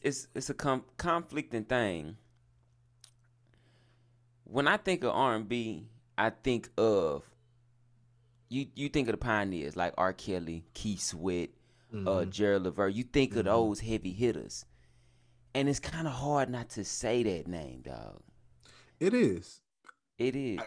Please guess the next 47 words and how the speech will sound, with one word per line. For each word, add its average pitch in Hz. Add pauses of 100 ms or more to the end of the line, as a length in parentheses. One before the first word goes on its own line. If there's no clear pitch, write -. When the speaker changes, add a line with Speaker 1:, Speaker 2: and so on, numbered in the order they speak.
Speaker 2:
it 131
is, 147
Speaker 1:
When 175
you 151
Speaker 2:
it -
Speaker 1:
think 151
Speaker 2:
is. -
Speaker 1:
about 180
The 143
Godfather, 185 (280)
so 175
when 165
you 185
think 180
about 165
The 135
Godfather 156
of 143
Soul, 147
you 131
think 147
about, 123 (340)
uh, 107
James 127
Speaker 2:
James -
Speaker 1:
Brown, 117
Speaker 2:
Brown. 113
See? 113 (340)
Speaker 1:
Godfather 135
of 113
Pop, 147 (460)
Michael 135
Jackson. 117
Speaker 2:
Michael 127
Jackson. 113 (140)
<laughs> -
See, 156
same 151
thing. -
<laughs> - (480)
It's, 170 (100)
I'm 147
thinking 175
of 170
the 170
same 185
thing. 160